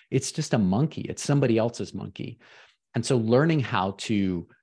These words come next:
not take other people's monkeys and how to give them back to them, that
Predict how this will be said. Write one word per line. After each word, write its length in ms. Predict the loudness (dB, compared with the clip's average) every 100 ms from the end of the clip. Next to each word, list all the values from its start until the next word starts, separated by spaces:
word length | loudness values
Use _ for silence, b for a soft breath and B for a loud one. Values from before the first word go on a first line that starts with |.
| _ _ _ _ _ _ -4
not 360 | 0 0 0
take 200 | 0 0
other 200 | 0 0
people's 460 | 0 -2 -2 -4 -2
monkeys 480 | -2 0 -2 -6 -8
and 100 | -10
how 180 | -4
to 100 | -2
give 220 | -2 -2 -2
them 160 | -2
back 400 | -2 -2 -2 -4
to 120 | -6 -8
them, 380 | -6 -8 -10 -12 B B B B _ _ -20 _ _ 0
that 320 | 2 4 2